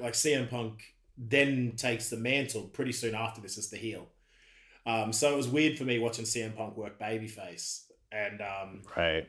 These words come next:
Speaker 1: doing more athletic moves and stuff. He, he did that. He, he did, like, an old school rope walk, didn't he? Which was kinda cool. I can't
Speaker 2: Yeah, the,
Speaker 1: remember
Speaker 2: uh,
Speaker 1: seeing
Speaker 2: old school, old school, but
Speaker 1: Yeah.
Speaker 2: instead of just, like, a, like, a forearm, he did, like, a leg drop onto Michael Shane's leg, which looked really good.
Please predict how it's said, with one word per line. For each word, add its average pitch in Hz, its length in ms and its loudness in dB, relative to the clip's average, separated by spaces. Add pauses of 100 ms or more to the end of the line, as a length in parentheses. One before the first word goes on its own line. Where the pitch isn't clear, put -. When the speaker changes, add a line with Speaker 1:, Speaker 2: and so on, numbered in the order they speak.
(160)
Speaker 1:
doing 135 240 4
more 120 180 2
athletic 110 420 -2
moves 123 280 0
and 107 100 -2
stuff. - 300 -6
He, 165 160 6
he - 100 2
did 190 140 2
that. - 260 4
He, 151 400 0 (140)
he 143 120 2
did, 165 200 4
like, 139 240 4
an 117 80 2
old 139 240 2
school 117 320 4
rope 156 280 6
walk, 120 280 -2
didn't 170 180 2
he? 120 120 0
Which 101 200 -8
was 107 140 -6
kinda 113 300 -4
cool. 139 340 0
I 131 60 2
can't 113 100 -2
Speaker 2:
Yeah, 131 180 10
the, 120 140 8
Speaker 1:
remember 110 220 10
Speaker 2:
uh, 98 60 10
Speaker 1:
seeing 120 200 4
Speaker 2:
old 139 240 10
school, 151 720 10
old 147 260 8
school, 160 260 10
but 143 80 10
Speaker 1:
Yeah. 120 40 10
Speaker 2:
instead 127 300 6
of 113 220 6
just, 117 200 4
like, 110 140 8
a, 98 240 8
like, 92 120 4
a 80 300 4 (220)
forearm, 131 580 8
he 113 80 8
did, 92 140 4
like, 95 100 4
a 95 60 4
leg 101 320 4
drop 92 340 6
onto 92 180 6
Michael 92 220 4
Shane's 82 340 2
leg, 85 300 4
which 82 160 0
looked 123 160 4
really 82 240 0
good. 82 220 0